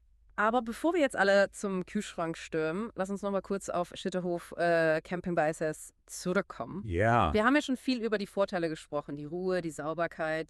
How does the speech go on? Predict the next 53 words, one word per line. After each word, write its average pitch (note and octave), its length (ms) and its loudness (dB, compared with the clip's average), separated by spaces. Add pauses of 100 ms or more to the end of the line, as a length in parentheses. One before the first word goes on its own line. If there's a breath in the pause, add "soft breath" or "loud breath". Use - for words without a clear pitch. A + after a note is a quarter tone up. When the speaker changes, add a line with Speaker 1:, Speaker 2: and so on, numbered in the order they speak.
Speaker 1:
die - 60 -20
gute F#3 160 -4
Lage, E3 600 4
die E3 100 -8
familiäre E3 460 0
Atmosphäre. D#3+ 840 -6 (1080)
Aber G#3+ 540 4 (300)
gibt's - 260 -10
denn C#4+ 120 0
noch C4+ 140 -4
irgendwelche A#3+ 400 -2
Nachteile? F#3+ 680 -4 (120)
Nachteile D3+ 600 2
im D#3 80 2
eigentlichen D#3 560 -2
Sinn D#3+ 240 0
jetzt D3+ 180 -2
nicht D#3+ 140 -2
unbedingt. D#3+ 460 2
Es - 80 -8
kommt D#3 160 0
halt D#3 120 0
immer E3 180 4
drauf - 200 -4
an, D3+ 200 0
was D#3 160 0
man D#3 160 0
sucht. D#3+ 580 0
Speaker 2:
Ja. F#2 280 4 (360 loud breath)
Speaker 1:
Wenn E3 180 4
man E3 180 4
wirklich F3 200 0
die F3 80 0
ganze E3 220 4
Nacht F3 180 2
durchfeiern E3 500 2
will, E3+ 180 4
dann D#3+ 140 2
ist D3 80 0
Schitterhof - 320 -4
vielleicht D3 220 -2
nicht D3+ 140 -6
die F3+ 60 -8
beste G3 360 0
Wahl, E3+ 260 4
aber D3 180 2
das D#3 140 -4
haben D3+ 80 0
wir C#3+ 80 0
ja C3+ 60 -2
eh D3 60 -2
schon - 160 -10
besprochen. - 420 -12